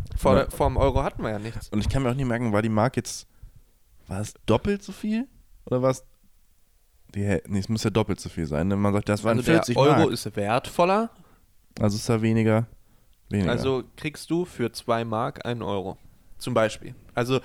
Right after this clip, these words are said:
Speaker 1: ist jetzt nicht der, der aktuelle Kurs. Ich glaub, der, ähm, ja, das war früher, als ich so vierzehn war oder so, wurde mir immer gesagt, ah, okay, das kostet einen Euro, das waren früher zwei Mark.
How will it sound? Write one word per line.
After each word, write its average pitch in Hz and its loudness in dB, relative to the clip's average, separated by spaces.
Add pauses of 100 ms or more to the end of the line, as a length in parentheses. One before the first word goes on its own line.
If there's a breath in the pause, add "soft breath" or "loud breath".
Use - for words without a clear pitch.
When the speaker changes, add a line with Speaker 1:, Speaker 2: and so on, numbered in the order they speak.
(160 loud breath)
Speaker 1:
ist 127 0
jetzt 135 0
nicht 139 -2
der, 127 2
der 117 2
aktuelle 120 -2
Kurs. 139 0
Ich 120 -10
glaub, 127 2
der, 120 2
ähm, 110 -4 (1120 loud breath)
ja, 110 0 (220)
das - 0
war 147 4
früher, 160 4
als 127 0
ich 127 -4
so 120 2
vierzehn 127 -2
war 98 4
oder 104 2
so, 120 0
wurde 120 0
mir 123 2
immer 120 0
gesagt, 117 2
ah, 135 6
okay, 147 2
das 131 -2
kostet - -4
einen 127 0
Euro, 156 4
das 123 0
waren 139 2
früher 156 4
zwei 131 4
Mark. 131 4